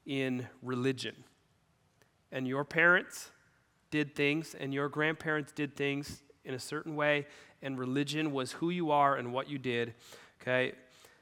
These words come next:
Uh, and we have a very religious way of understanding God. Basically, that God and this God stuff is about doing certain things and not doing certain things.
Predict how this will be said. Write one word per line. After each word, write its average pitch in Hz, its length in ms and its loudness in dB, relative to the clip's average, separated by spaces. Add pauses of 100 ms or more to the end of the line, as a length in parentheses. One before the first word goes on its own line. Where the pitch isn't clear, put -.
(220)
Uh, 131 280 2 (840)
and 139 340 0 (760)
we 143 160 -2
have 143 140 4
a 143 60 6
very 147 240 4
religious 147 840 4
way 151 340 6
of 139 180 -4
understanding 135 1040 -2
God. 117 460 4
Basically, 147 580 -2
that 131 260 -2
God 143 480 8 (360)
and 151 120 -4
this 139 160 -6
God 151 320 6
stuff 143 420 4
is 135 140 -6
about 135 340 2
doing 147 260 0
certain 143 380 -2
things 131 320 -4
and 120 160 -4
not 120 240 2
doing 113 220 -8
certain 110 340 -10
things. - 420 -16